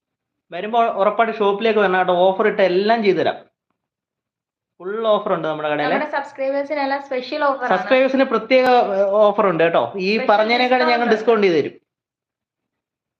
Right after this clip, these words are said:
Speaker 2: ബഷീർ, ഹായ്, ഹായ്.
Speaker 1: ഹായ് ബഷീർ ഏട്ടാ, ഹായ്. എവിടെയാ സ്ഥലം? എവിടെയാ? ബഷീർ ഏട്ടാ, ഇത് ഞങ്ങളുടെ പുതിയൊരു ഷോപ്പാണ്. നമ്മുടെ അനന്തു ചേട്ടാ, അനന്തകൃഷ്ണൻ ചേട്ടാ,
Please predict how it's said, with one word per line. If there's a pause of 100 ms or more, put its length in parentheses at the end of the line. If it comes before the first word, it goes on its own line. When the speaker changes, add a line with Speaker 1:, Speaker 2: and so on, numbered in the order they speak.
(160)
Speaker 2:
ബഷീർ,
ഹായ്,
ഹായ്.
Speaker 1:
ഹായ്
ബഷീർ
ഏട്ടാ,
ഹായ്. (920)
എവിടെയാ
സ്ഥലം?
എവിടെയാ? (1900)
ബഷീർ
ഏട്ടാ,
ഇത്
ഞങ്ങളുടെ
പുതിയൊരു
ഷോപ്പാണ്.
നമ്മുടെ
അനന്തു
ചേട്ടാ,
അനന്തകൃഷ്ണൻ
ചേട്ടാ,